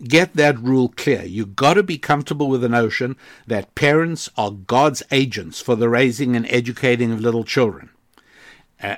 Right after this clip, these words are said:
eventually, they'll graduate from you and they'll move on to a direct relationship with our boss in heaven, <laughs> right? But until then, it's your job as a parent. So, uh, that's number one. Number two,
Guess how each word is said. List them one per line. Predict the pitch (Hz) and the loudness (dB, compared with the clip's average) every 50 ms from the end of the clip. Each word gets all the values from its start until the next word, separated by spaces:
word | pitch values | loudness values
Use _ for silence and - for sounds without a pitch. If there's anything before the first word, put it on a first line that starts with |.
| _ - | _ -4
eventually, | 151 131 110 - 135 127 139 135 - - 160 175 196 214 220 - - | -2 0 2 2 2 2 2 0 0 0 2 2 2 0 -2 -6 -8
they'll | - 120 135 135 131 127 123 | -2 0 2 4 4 4 2
graduate | 117 104 113 135 135 135 165 175 151 120 131 135 120 117 117 - | 0 -2 -2 0 2 2 2 2 0 2 2 2 2 2 0 -2
from | - - 127 120 117 113 | -2 -2 0 2 2 2
you | 110 120 139 165 | 2 2 2 2
and | 175 151 139 | 2 0 0
they'll | 127 123 120 | 0 0 2
move | 127 139 139 131 | 2 2 2 2
on | 139 139 127 123 | 2 2 0 2
to | - 143 131 | 2 2 2
a | 123 | 2
direct | 117 123 123 123 127 170 208 - - | 4 4 4 4 2 2 -2 -2 -4
relationship | - 147 127 120 120 113 - - 123 117 - - 131 113 - - | -2 -2 0 0 0 -2 -4 -4 -6 -4 -4 -2 -4 -4 -2 -4
with | 127 117 123 | -6 -4 -4
our | 120 110 101 | -4 -4 -6
boss | 98 92 - 139 135 120 113 - - - - - - - - | -6 -4 -2 0 0 0 -2 -6 -8 -8 -8 -8 -10 -10 -4
in | 139 131 123 117 | 0 0 0 0
heaven, | 107 110 135 123 110 110 110 104 - _ | 2 2 0 0 0 -2 -6 -8 -10 _
<laughs> | |
right? | - - 120 120 127 175 190 - - - - - - 160 - | -10 -6 -4 -2 -2 -2 -6 -8 -12 -14 -12 -12 -12 -6 0
But | - 165 147 | 4 4 6
until | 139 135 123 - - 226 254 220 | 6 4 2 2 4 4 4 4
then, | 139 120 120 131 147 160 - - _ _ | 2 2 2 2 2 0 -4 -8 _ _
it's | - 160 123 - - | 2 2 2 2 0
your | 123 147 180 254 349 | 2 4 4 4 4
job | 320 233 - 123 110 107 | 2 2 2 2 2 2
as | 127 131 135 | 2 0 0
a | 151 | 0
parent. | 151 - - 277 302 330 294 175 110 95 - - - _ _ _ _ _ - - - - - | -2 0 -2 -2 0 0 0 -2 -4 -6 -12 -18 -20 _ _ _ _ _ -20 -20 -20 -20 -16
So, | - - - 147 139 131 127 123 123 123 123 | -12 -6 0 2 4 4 6 4 4 4 4
uh, | 120 120 120 117 117 113 | 4 4 2 2 0 0
that's | - 139 143 139 - | 0 0 0 0 2
number | 147 127 120 117 110 | 0 0 0 0 0
one. | 104 98 82 85 | -2 -4 -4 -4
Number | 90 113 139 147 139 143 | -2 0 0 2 2 0
two, | - - 196 160 110 92 | 0 2 2 2 2 0